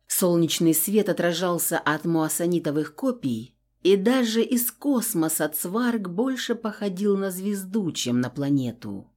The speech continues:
На какой-то миг вспомнилось то восторженное чувство – когда я впервые увидела Ларк. Сейчас же, глядя на Цварг, я думала о том, что вряд ли теперь я когда-нибудь смогу увидеть другие планеты.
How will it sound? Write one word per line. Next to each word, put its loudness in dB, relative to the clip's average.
На 4
какой-то 4
миг 10
вспомнилось 4
то 0
восторженное 0
чувство – -4
когда 0
я 2
впервые 0
увидела 0
Ларк. -4
Сейчас 2
же, 2
глядя 2
на 2
Цварг, 0
я 2
думала 2
о -4
том, 0
что -4
вряд -2
ли -4
теперь -2
я 0
когда-нибудь -2
смогу -2
увидеть -2
другие -2
планеты. -6